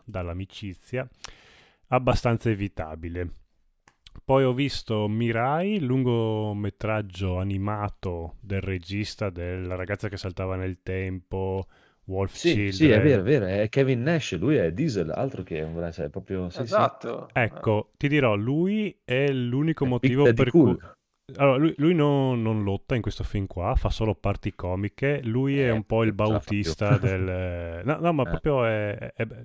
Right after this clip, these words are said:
Speaker 1: cioè, allora, a recitare un cane, <laughs> però fa ridere, quindi,
Speaker 2: Sì,
Speaker 1: eh,
Speaker 2: sì.
Speaker 1: fa un bel personaggio, fa un personaggio gay, eh,
Speaker 2: È
Speaker 1: figo.
Speaker 2: vero, è vero.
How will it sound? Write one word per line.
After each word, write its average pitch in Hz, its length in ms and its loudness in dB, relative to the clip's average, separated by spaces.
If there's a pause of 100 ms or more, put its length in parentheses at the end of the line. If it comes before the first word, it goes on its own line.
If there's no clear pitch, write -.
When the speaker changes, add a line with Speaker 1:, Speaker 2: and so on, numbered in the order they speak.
Speaker 1:
cioè, - 180 -6 (240)
allora, 98 280 -2
a 101 80 -2
recitare 120 440 0
un 104 140 2
cane, 90 380 -4
<laughs> - 160 -14
però 120 300 6
fa 113 180 0
ridere, 107 520 0
quindi, 110 580 0 (440)
Speaker 2:
Sì, 110 120 0
Speaker 1:
eh, - 20 2
Speaker 2:
sì. 95 380 -4
Speaker 1:
fa 120 120 0
un 117 120 0
bel 127 160 2
personaggio, 87 720 -6
fa 95 140 -6
un 92 100 -4
personaggio 101 500 -4
gay, 90 440 -6
eh, - 920 -16
Speaker 2:
È 92 120 -6
Speaker 1:
figo. - 0 -
Speaker 2:
vero, 110 260 -2
è 95 40 -4
vero. 98 200 -6